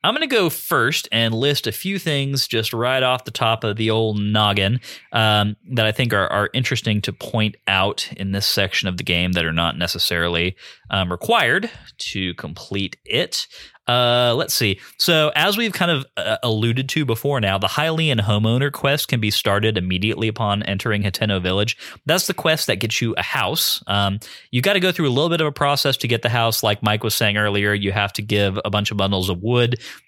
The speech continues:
to the, uh, to the builders. You've got to pay three thousand rupees. But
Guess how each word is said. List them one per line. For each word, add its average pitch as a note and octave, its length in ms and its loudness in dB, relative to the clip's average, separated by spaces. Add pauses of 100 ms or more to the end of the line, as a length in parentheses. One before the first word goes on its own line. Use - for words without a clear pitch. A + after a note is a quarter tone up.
to A2+ 260 2
the, G#2 280 2
uh, F#2 240 2
to - 140 -8
the A2 80 -4
builders. G2+ 680 0
You've G2+ 240 -2
got G#2 240 0
to G#2 140 -4
pay G2+ 220 0
three A2 240 -4
thousand G2 340 2
rupees. F#2+ 460 0
But F#2+ 240 0